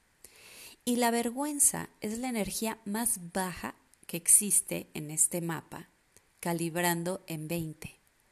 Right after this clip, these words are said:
Imagínate, vivir en vergüenza yo creo que es lo peor que puede sucederle a una persona.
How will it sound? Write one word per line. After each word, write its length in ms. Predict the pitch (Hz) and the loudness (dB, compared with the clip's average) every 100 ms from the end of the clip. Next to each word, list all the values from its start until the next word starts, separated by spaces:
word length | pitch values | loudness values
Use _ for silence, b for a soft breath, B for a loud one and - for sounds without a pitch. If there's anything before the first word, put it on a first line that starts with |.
| b b b b b b b - | b b b b b b b -10
Imagínate, 720 | 190 196 - 240 202 - 175 180 | -2 -2 0 0 -2 -6 -10 -2
vivir 340 | 202 208 240 | 0 0 0
en 100 | 262 | 0
vergüenza 460 | 208 165 175 - 202 | 0 0 0 0 0
yo 100 | 175 | -6
creo 160 | 180 - | -8 -6
que 80 | |
es 100 | 185 | -4
lo 160 | 175 170 | -4 -6
peor 380 | - 196 190 190 | -2 2 2 0
que 80 | 202 | -10
puede 300 | 170 165 165 | -6 -2 0
sucederle 640 | - - - 160 156 165 | 2 2 0 0 -4 -4
a 40 | 160 | -4
una 220 | 156 156 | -6 -10
persona. 480 | 156 - 151 143 | -2 0 0 -4